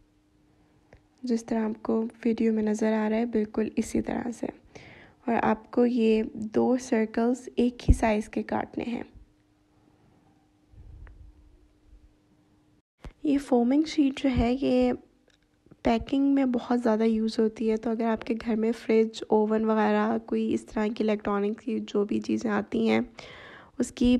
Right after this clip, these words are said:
पैकिंग के अंदर ये तो लाजमी होती है। तो ये आपको घर से ही मिल जाएगी। मैंने तो खैर मार्केट से ली थी, लेकिन आपको घर से ईजीली मिल जाएगी।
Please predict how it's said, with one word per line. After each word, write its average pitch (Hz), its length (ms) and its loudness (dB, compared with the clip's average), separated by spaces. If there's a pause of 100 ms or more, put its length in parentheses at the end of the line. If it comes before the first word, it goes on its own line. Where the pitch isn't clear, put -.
पैकिंग 240 400 4
के 240 60 4
अंदर 214 220 2
ये 214 160 4
तो 214 100 2
लाजमी 196 420 2
होती 190 260 -2
है। 202 100 0
तो - 200 -2
ये 220 320 6
आपको 214 420 4
घर 208 280 4
से 214 200 -2
ही 226 220 2
मिल 202 240 2
जाएगी। 208 460 0 (1300)
मैंने 220 380 4
तो 233 120 2
खैर 202 260 6
मार्केट 202 420 0
से 220 100 2
ली 208 180 2
थी, 247 100 -8
लेकिन 202 360 0
आपको 202 280 -2
घर 214 220 0
से 208 160 -2
ईजीली 208 340 0
मिल 190 220 0
जाएगी। 190 440 -2